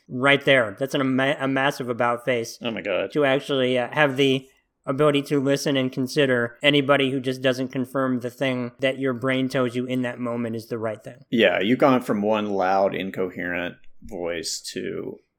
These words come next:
Speaker 2: you know, thirty plus very intelligent, reasoned voices. And then one asshole, but he,
Speaker 1: <laughs>
Speaker 2: there's always one.
Speaker 1: There's always one.
Speaker 2: There's always one in there.
Speaker 1: There's always one.
Speaker 2: <laughs>
Speaker 1: Well,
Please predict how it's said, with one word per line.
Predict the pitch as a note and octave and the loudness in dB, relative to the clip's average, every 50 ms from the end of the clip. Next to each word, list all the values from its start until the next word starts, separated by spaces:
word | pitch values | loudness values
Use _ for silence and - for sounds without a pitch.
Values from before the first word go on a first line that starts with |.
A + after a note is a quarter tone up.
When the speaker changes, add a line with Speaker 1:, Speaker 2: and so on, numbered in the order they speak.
| _ _ _ _ _ | _ _ _ _ _
Speaker 2:
you | - D3+ G#2+ | -12 -10 -10
know, | - - - - - - _ _ _ _ _ _ - - - - - | -10 -10 -12 -12 -14 -18 _ _ _ _ _ _ -20 -20 -18 -12 -4
thirty | - G#2 F#2+ G2 F2+ F2+ F2 F2 - | -2 -2 -2 -2 -2 -4 -6 -8 -8
plus | - G#2+ E2+ E2 E2 D#2 - - - - _ _ - | -6 -4 -2 -2 -2 -4 -8 -8 -10 -12 _ _ -14
very | - F#2+ F2 F2 D#2+ | -12 -10 -10 -10 -12
intelligent, | D#2+ D#2 - - F2 E2+ D#2+ D#2+ E2+ E2+ E2+ - _ - | -12 -12 -10 -10 -8 -8 -8 -10 -10 -14 -14 -16 _ -16
reasoned | - G2 F2+ - - - - - - - - - _ _ _ - | -12 -12 -10 -10 -12 -14 -14 -14 -14 -16 -16 -18 _ _ _ -16
voices. | - - - - - - - - - - - _ _ _ _ _ _ _ | -14 -12 -12 -12 -14 -16 -16 -18 -18 -20 -20 _ _ _ _ _ _ _
And | - C#3+ D3 | 0 6 8
then | D#3+ D#3 C#3 | 8 8 8
one | B2+ A2+ G#2 F2 | 6 4 4 2
asshole, | D#2+ D#2 D2+ - - G2+ - - - _ _ - | 0 -2 -2 -4 -6 -8 -10 -10 -12 _ _ 0
but | A2+ F#2+ F2+ - - | 0 0 0 -2 -6
he, | - - - - - - - - - - - | -12 -12 -12 -12 -16 -20 -20 -18 -12 -6 -6
Speaker 1:
<laughs> | G#3 - - - D4 - - D4 - - - B3+ - - | -6 -6 0 -2 -2 0 0 -6 -4 -4 -12 -10 -4 -2
Speaker 2:
there's | D3+ C3 - | -2 0 0
always | - - - - - | -2 -4 -6 -12 -16
one. | - _ _ - - - - F3+ - - G3+ - - - - - - - - - | -18 _ _ -20 -16 -12 -10 -10 -8 -4 0 0 2 2 0 0 -4 -8 -6 0
Speaker 1:
There's | G#3+ G3 F#3+ | 0 6 8
always | A#3 G#3 F3 C#3+ A#2+ | 10 10 10 10 8
one. | B2 B2 B2 A#2+ | 6 4 4 4
Speaker 2:
There's | B2 - | 6 6
always | A#2+ G2+ F#2+ F#2 | 4 4 2 0
one | F#2 E2+ E2+ E2+ | -4 -6 -6 -8
in | E2+ E2+ | -8 -8
there. | F2 - | -4 -2
Speaker 1:
There's | D3+ C#3+ | 0 4
always | D#3 D3+ D3+ D3 C#3+ B2+ | 4 6 6 4 4 2
one. | C3 A#2+ A#2 A2+ - - - | 0 -2 -4 -6 -10 -10 -4
Speaker 2:
<laughs> | - A3 D3+ F3+ F#3+ - _ _ - | -4 -4 -4 -4 -10 -16 _ _ -10
Speaker 1:
Well, | - E3 E3 F3+ F#3 F#3 F3+ | -4 0 2 2 2 0 -2